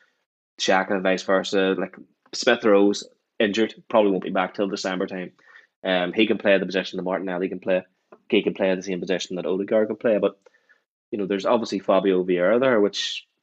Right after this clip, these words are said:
takes the pressure off Odegaard. And any, any game I've seen him playing recently, he's, he's actually been very good and he's been impressive. So it's, it's nice to know we also have a creative player there that can take the slack off Martin Odegaard. But there definitely needs to be depth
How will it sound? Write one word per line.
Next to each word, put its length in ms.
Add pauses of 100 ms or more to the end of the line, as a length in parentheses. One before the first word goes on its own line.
(140)
takes 320
the 60
pressure 380
off 160
Odegaard. 460
And 160 (880)
any, 340
any 200
game 160
I've 180
seen 140
him 100
playing 320
recently, 320
he's, 260
he's 140
actually 300
been 160
very 240
good 260
and 80
he's 100
been 120
impressive. 440
So 220 (560)
it's, 160
it's 100
nice 200
to 80
know 80
we 100
also 460 (100)
have 140
a 80
creative 520
player 280
there 200
that 220 (460)
can 120
take 300
the 60
slack 340
off 180
Martin 240
Odegaard. 380
But 120 (1120)
there 80
definitely 260
needs 120
to 40
be 100
depth 360